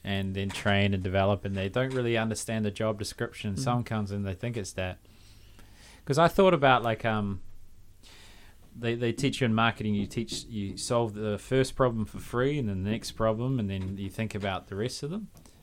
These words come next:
Speaker 1: And I was like, a lot of, with agencies, like, if you, if you get really good at getting them business, eventually they're gonna need to hire someone.
Speaker 2: Yeah.
Speaker 1: Otherwise, they'll drop you 'cause they're just overwhelmed with work.
Speaker 2: Yeah.
Speaker 1: So I was like, "Well, what about, like,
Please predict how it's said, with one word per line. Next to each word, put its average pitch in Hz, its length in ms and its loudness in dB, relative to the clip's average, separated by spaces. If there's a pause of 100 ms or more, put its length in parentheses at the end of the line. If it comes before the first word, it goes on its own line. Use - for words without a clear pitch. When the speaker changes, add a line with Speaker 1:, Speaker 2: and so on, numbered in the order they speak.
(140)
Speaker 1:
And 110 180 -2
I 110 80 0
was 110 140 -2
like, 104 240 -2
a - 60 -8
lot 113 200 2
of, 101 200 -2
with 107 160 -2
agencies, 107 560 0
like, 98 160 -8
if - 160 -12
you, 101 240 -6 (200)
if 104 200 -8
you 110 180 -2
get 151 260 -4
really 147 220 4
good 117 200 2
at 104 100 -2
getting 107 240 0
them 95 180 -2
business, 95 500 -4
eventually 104 420 -6
they're 98 100 -4
gonna 92 220 -6
need 92 140 -6
to 85 80 -6
hire 101 280 -6
someone. 160 380 -8 (300)
Speaker 2:
Yeah. - 140 2 (340)
Speaker 1:
Otherwise, 98 400 -2
they'll 101 140 -2
drop 104 320 -4
you 170 120 -6
'cause 92 220 -8
they're 90 100 -8
just 90 180 -10
overwhelmed 90 540 -6
with 98 140 -10
work. 127 360 -8 (340)
Speaker 2:
Yeah. 143 200 2 (180)
Speaker 1:
So - 140 -6
I - 20 0
was 101 100 0
like, 104 180 -2
"Well, 123 260 0
what 123 180 -2
about, 131 320 2
like, 107 240 -2